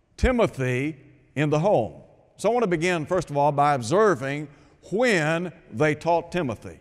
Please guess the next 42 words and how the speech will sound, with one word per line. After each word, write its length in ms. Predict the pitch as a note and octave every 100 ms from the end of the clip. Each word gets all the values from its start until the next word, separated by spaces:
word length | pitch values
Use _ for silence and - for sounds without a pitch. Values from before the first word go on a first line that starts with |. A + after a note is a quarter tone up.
| _ _ _ _ _ _ _
Now 100 | -
turn 260 | - B3+ C4+
over, 260 | B3 F#3+ F#3
if 120 | D#3+
you 100 | D3+
would, 300 | D#3+ E3 C#3+
to 60 |
Second 220 | D3 F#3 E3
Timothy 220 | F3 C#3+
chapter 360 | E3+ D#3 D3+
three 500 | - E3 E3+ C#3 D3+ D3 - - -
and 180 | D3+
look 200 | F#3+ E3+
at 80 | G3+
verse 280 | D3 F3+ D3
fifteen. 580 | - F3 - D#3 C3 A#2
Well, 120 | G3
I 60 | G3+
tell 140 | F3+
you 40 |
what, 220 | C3 D#3 F3
look 120 | F#3+
at 100 | C#3
verse 280 | D3+ C#3+ -
fourteen. 600 | D3 A2+ - G2 D#2 - _ _ _ - - - _ _ _ -
In 40 | C3+
Second 220 | A#3 G3+
Timothy 240 | G#3+ F#3
chapter 320 | - F3+ D#3+
three 320 | - F3 F3 D3
at 80 |
verse 240 | A#2 D#3 -
fourteen, 560 | E3 D3 - C#3+ C#3
listen 240 | D#3 F3+ A3
to 60 |
what 360 | F#3+ F3+ C#3+ - - _ _ _ _ _ _ _ _
Paul 260 | E3 E3 D#3
said. 380 | - D#3+ A#2+ C3
"But 260 | F#3+ F#3+
as 240 | F#3+ G3 -
for 160 | F3+
you, 480 | E3 A#3 F#3+ G2